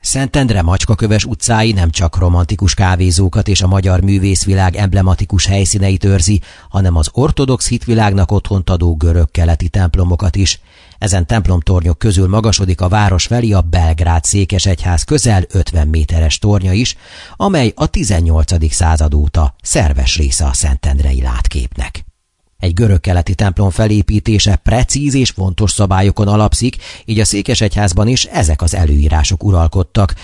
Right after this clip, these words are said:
többek között, hogy a pravoszláv hagyományok szerint a szentély szigorúan kelet felé tekint. A Belgrád székesegyház ikonosztáv ikonjait egy újvidéki mester, Ostovics Vasilje alkotta meg, amelyek az aranyozott rokokó fafaragásokkal együtt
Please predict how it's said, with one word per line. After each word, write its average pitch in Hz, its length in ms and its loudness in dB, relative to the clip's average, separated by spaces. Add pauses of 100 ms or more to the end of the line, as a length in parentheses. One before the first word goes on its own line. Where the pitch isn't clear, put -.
(160)
többek 87 360 -2
között, 113 340 -2
hogy 95 140 -2
a 87 60 2
pravoszláv 87 640 0
hagyományok 90 580 0
szerint 101 340 -2
a 90 60 -6
szentély 107 640 0
szigorúan 95 800 0
kelet 64 340 -2
felé 65 260 -2
tekint. 64 560 -4 (500)
A 156 100 -4
Belgrád 92 400 0
székesegyház 95 720 -2
ikonosztáv 120 640 -2
ikonjait 104 580 0
egy 80 140 -2
újvidéki 98 580 0
mester, 113 540 -2 (260)
Ostovics 80 600 0
Vasilje 90 600 0
alkotta 104 520 -2
meg, 107 200 0 (300)
amelyek 170 300 -2
az 170 100 -4
aranyozott 104 460 0
rokokó 110 460 -2
fafaragásokkal 98 960 0
együtt 120 440 -2